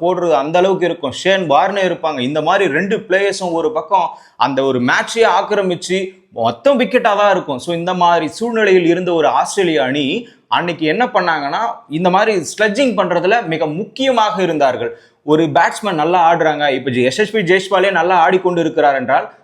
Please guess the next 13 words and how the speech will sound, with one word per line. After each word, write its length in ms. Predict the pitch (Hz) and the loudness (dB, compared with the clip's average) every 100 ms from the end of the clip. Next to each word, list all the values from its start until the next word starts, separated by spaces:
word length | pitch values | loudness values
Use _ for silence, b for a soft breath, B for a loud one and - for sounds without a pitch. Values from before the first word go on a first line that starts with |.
| _ | _
அவரை 260 | 160 175 175 | -2 2 2
வந்து 220 | 185 196 | 0 -2
ட்ரிகர் 320 | 160 190 233 202 | 0 2 2 0
பண்ணும். 280 | 143 107 - | -4 -6 -2
இதுதான் 380 | 151 185 214 214 | 2 2 2 0
வந்து 200 | 185 185 | 0 -2
பவுலரோட 520 | 151 202 196 175 156 | 2 2 4 2 2
வேலை. 280 | 156 165 220 269 - | 2 2 0 -2 -4
இதை 220 | 135 165 | -2 0
ரிக்கி 240 | 156 190 262 | 0 0 0
பாண்டே 340 | 226 220 214 | 0 0 0
கூட 200 | 208 240 226 | 0 -2 2
ச-, 180 | 185 | 2